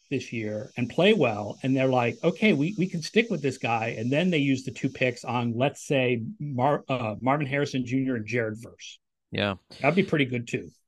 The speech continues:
Speaker 2: Yeah, that would be, I mean, that was kind of the issue with, uh, with Jalen Hurts, uh, going into last year. It was like, it was kind of a make or break season, you know, you, 'cause you've got those two first round picks. It's an opportunity. Like, the,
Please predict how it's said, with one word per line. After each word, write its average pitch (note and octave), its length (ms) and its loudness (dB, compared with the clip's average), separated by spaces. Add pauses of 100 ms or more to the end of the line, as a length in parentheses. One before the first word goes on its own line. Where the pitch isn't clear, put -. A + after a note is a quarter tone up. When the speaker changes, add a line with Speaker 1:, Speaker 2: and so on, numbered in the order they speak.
(140)
Speaker 2:
Yeah, F3 140 10
that G3+ 120 10
would G#3+ 100 10
be, F#3+ 240 8
I D#3+ 60 4
mean, D#3+ 320 4
that E3+ 240 8
was F3+ 140 10
kind F3+ 160 8
of D3+ 40 6
the D3 140 10
issue D3 300 8
with, B2+ 200 6
uh, A#2 140 8
with A2+ 140 4
Jalen A#2+ 300 6
Hurts, D3 340 4
uh, A#2 120 8
going A2+ 220 4
into A2 160 4
last G#2+ 320 4
year. D#3 160 8
It B2+ 40 8
was G#2+ 100 4
like, G#2 160 2
it - 20 2
was A2 100 -4
kind C#3+ 140 2
of C3+ 60 0
a A#2 60 6
make A#2 200 4
or A#2 60 2
break G#2 240 4
season, C#3 340 4
you G2 80 0
know, G#2 160 2
you, G#2+ 240 -2
'cause B2 100 0
you've G2+ 120 -2
got A#2 180 4
those G#2+ 220 2
two G#2 220 0
first A2 300 0
round G#2 200 0
picks. - 260 2
It's A2 160 0
an A2+ 80 2
opportunity. B2+ 440 2
Like, G#2+ 240 0
the, C3 140 2